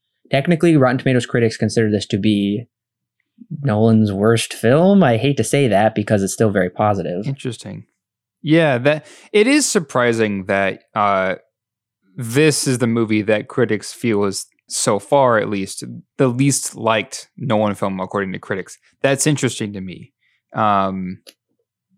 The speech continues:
Speaker 2: given his other track record, I would,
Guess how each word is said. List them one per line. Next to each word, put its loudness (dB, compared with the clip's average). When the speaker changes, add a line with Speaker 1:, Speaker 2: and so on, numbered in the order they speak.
Speaker 2:
given 2
his 0
other 2
track -2
record, -6
I 0
would, -2